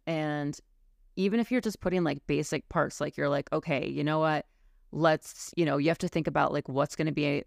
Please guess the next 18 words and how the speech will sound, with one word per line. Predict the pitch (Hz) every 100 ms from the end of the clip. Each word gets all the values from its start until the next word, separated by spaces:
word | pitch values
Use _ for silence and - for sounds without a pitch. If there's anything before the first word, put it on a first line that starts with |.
| -
the |
most | 143 135 -
important. | 123 - 156 139 135 -
To | 165
me, | 151 151 151 147
it's, | 147 139 - - - - _ _ _
uh, | 156 143 139 139
a | 147
good | 123 139 135 120
barrel, | 175 175 170 165
a | 160
good | 151 135
muzzle | 143 151 156 156 160
brake, | 139 156 147 147 143 147
a |
good | - 139
trigger, | - - 170 165 160 160 156 151 151 160 _ _ _ _ -
um, | 151 151 147 143 143 143